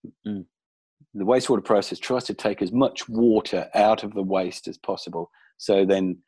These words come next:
Speaker 2: they can only dry it and they can burn it, uh, the end product. They can use it to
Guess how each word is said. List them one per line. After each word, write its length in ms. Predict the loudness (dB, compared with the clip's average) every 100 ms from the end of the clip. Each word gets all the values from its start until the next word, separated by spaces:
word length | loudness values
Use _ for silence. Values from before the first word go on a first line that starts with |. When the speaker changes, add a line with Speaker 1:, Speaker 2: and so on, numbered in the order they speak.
| _
Speaker 2:
they 80 | -12
can 160 | -8 -6
only 180 | -6 -2
dry 320 | 2 4 4
it 180 | 0 -6
and 100 | -6
they 120 | -6
can 280 | -6 -8 -8 _ _ 0
burn 320 | 4 4 4
it, 360 | 0 -6 -18 -20 _ _ _ _ _ -20 -12
uh, 440 | -8 -6 -6 -10 -12 -6
the 140 | -4
end 180 | -4 -4
product. 380 | 0 0 0 -4
They 100 | -6
can 200 | -4 0
use 200 | 0 0
it 60 |
to 120 | -8